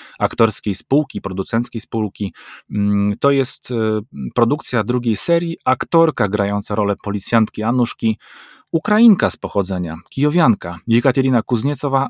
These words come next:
zrezygnowała z tej roli po ataku Rosji na jej ojczyznę.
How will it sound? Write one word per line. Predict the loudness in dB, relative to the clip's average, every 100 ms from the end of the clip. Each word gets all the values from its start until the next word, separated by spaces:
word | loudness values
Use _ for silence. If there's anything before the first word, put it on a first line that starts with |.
| -2
zrezygnowała | 0 0 0 0 0 0 0 0
z | -2
tej | -4 2
roli | 0 0 -4
po | -2 -2
ataku | -2 -4 0
Rosji | -2 -2 -2 -4 -4 -4
na | 2 4 6 4 0
jej | -4 -2
ojczyznę. | -4 -2 -4 -4 -10